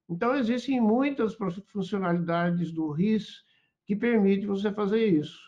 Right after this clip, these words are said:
Então, ah, tecnicamente, ele é chamado de um S ris, um sistema de registro eletrônico de saúde.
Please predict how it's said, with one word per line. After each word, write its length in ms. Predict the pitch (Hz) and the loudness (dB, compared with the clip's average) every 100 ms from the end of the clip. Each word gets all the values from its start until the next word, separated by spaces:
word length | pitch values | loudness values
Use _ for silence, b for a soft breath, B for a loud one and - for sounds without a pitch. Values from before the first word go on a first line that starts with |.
| _ _ | _ _
Então, 520 | 165 170 180 196 190 B B B | -2 0 0 0 -2 B B B
ah, 680 | 165 170 165 160 151 147 - _ | 0 2 4 2 2 -2 -6 _
tecnicamente, 880 | 214 226 240 208 196 180 208 226 220 | -4 -2 -2 -2 0 0 0 0 -2
ele 120 | 202 | -6
é 20 | |
chamado 500 | 170 208 190 196 196 | -4 -4 -2 -2 -4
de 100 | 196 | -4
um 140 | 196 190 | -2 -2
S 320 | 214 214 220 | -2 -2 -4
ris, 540 | 135 147 131 - - _ _ _ | -2 -2 -4 -12 -20 _ _ _
um 80 | 165 | -8
sistema 520 | 170 180 190 190 196 | -6 -6 -2 0 0
de 80 | 185 | 0
registro 580 | 180 170 175 190 196 196 | 2 2 0 -4 -2 0
eletrônico 580 | 196 185 175 170 165 | 0 2 2 2 2
de 160 | 175 170 | -4 -6
saúde. 400 | 190 180 135 - | -4 -2 -2 -6